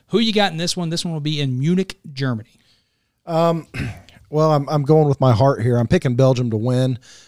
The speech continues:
Speaker 2: Um, you're right. Italy is gonna sit back and just absorb. Belgium's gonna have all the ball. Um, you know, Italy are, look for those counterattacking opportunities. I think it's gonna be an ugly one. I think Belgium gets, uh,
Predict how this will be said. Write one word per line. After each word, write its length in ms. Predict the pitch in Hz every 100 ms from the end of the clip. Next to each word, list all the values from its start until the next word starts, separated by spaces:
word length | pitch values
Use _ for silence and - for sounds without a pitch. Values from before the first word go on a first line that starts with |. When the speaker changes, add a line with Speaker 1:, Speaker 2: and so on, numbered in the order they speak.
| -
Speaker 2:
Um, 320 | 123 120 123
you're 160 | 127 156
right. 240 | 147 139
Italy 280 | 120 147 151
is 100 | 135
gonna 180 | 143 127
sit 240 | - -
back 240 | 127 123 -
and 140 | 117
just 180 | 117 -
absorb. 640 | 101 104 104 98 92 -
Belgium's 360 | 123 127 135 123
gonna 180 | 127
have 200 | 110 120
all 160 | 113 135
the 100 | 135
ball. 440 | 123 117 117 113 _ _ _ _
Um, 480 | 110 107 107 107 107 _ _ -
you 100 | 113
know, 200 | 107 104
Italy 340 | 135 135 131
are, 280 | 123 123 127
look 340 | 131 123 139 -
for 100 | 139
those 160 | 117
counterattacking 680 | - 135 123 113 135 123 123
opportunities. 800 | 117 110 - 135 127 123 123 - - _ _ _ _ _ -
I 120 | 139
think 240 | - 175
it's 100 | 151
gonna 180 | - 147
be 120 | 135
an 120 | 127 123
ugly 320 | 135 127 135
one. 360 | 127 127 123 -
I 80 | 123
think 280 | - 135 110
Belgium 360 | 131 131 131
gets, 400 | 120 127 - - - _ _ -
uh, 440 | 113 110 107 127